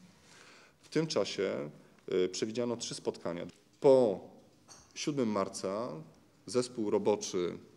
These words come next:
mm, ma przewidziane spotkanie. Wszystkie uwagi, które napłyną, trzeba będzie przepracować. Zostanie przygotowany,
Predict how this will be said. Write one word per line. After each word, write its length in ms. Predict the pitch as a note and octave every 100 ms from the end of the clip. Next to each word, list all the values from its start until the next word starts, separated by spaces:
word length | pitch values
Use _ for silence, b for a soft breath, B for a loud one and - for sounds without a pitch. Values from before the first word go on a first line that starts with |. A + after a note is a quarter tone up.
| -
mm, 640 | G#2 F#2 F2+ E2+ E2+ F2 F2 F2+
ma 200 | F#2+ F2+
przewidziane 460 | - F#2+ G2+ G2
spotkanie. 760 | F#2+ G2+ - G#2 F2+ E2+ D#2+ E2
Wszystkie 580 | - E3 E3 - G#2+ G2 -
uwagi, 300 | G2+ A#2 A2+
które 240 | - A2
napłyną, 380 | G#2 G2 A2+ D3
trzeba 160 | -
będzie 200 | C3+ C3+
przepracować. 600 | C3 C3+ - A#2+ F#2+ G2
Zostanie 340 | G2+ - B2 A#2+
przygotowany, 680 | A#2+ C3 - G#2+ A2+ A2